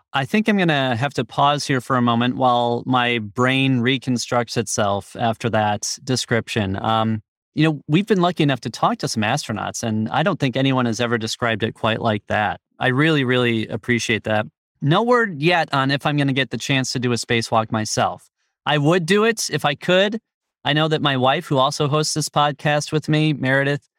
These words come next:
she would not. She's very scared of space, even though she loves space. But I,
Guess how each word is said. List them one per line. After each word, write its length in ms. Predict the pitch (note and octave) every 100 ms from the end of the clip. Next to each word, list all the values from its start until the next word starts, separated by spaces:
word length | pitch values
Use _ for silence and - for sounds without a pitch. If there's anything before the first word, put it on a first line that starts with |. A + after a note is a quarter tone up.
| _ _ _
she 220 | - G3
would 180 | F#3 D3
not. 280 | C#3+ A2+ -
She's 260 | - C#3+
very 200 | A#2 C#3+
scared 320 | C#3 - C#3+ C3+
of 80 |
space, 360 | - C3 B2+ -
even 160 | B2+ A#2
though 120 | A2+
she 180 | - A2+
loves 220 | A2 G2
space. 320 | - G2 -
But 180 | A#2 A2
I, 400 | B2 B2+ B2